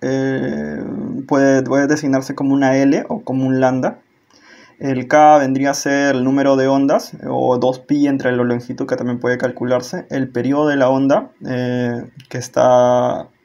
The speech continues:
que es, por cierto, está en unidades de segundos, tanto como el comprimento, que está en metros, y el número de ondas que está en, en radianes,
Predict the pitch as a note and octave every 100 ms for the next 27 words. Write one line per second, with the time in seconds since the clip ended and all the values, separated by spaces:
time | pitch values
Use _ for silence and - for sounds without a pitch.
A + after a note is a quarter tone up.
0 | _ - C3 - _ - - C4 C#3+ B2+
1 | C3 B2+ B2+ B2+ B2 B2+ C3 B2+ B2+ B2+
2 | C3 B2+ B2 C3 C3 C3 C3 G#3+ - _
3 | - _ - B2 B2+ B2 B2 A#2+ A#2+ C3
4 | C3 B2 A#2+ B2 C3 C#3 C#3+ - D3 D#3
5 | - C#3 B2+ B2 B2 - C#3 B2+ C3 C3
6 | B2+ B2+ B2 A#2+ - - B2 A#2+ A#2 -
7 | C3+ B2+ A#2+ A#2+ B2+ B2+ B2+ B2+ B2+ B2